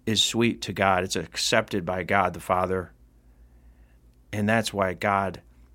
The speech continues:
confirmed that sacrifice by raising Jesus Christ from the dead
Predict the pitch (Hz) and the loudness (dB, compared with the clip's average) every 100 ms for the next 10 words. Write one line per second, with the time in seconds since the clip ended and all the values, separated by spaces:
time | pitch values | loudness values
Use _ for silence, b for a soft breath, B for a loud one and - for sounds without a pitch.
0 | - - 107 95 - 143 143 117 95 90 | -14 -6 -4 -4 0 2 2 0 0 -2
1 | - - 104 101 - 98 90 98 92 92 | 0 -2 -2 -4 -4 -4 -2 -2 -2 0
2 | 107 120 110 107 98 104 95 82 - 92 | 0 0 0 -2 -2 -4 -4 -6 -2 -2
3 | 90 - 98 80 98 98 71 | -2 -6 -6 -4 -4 -4 -6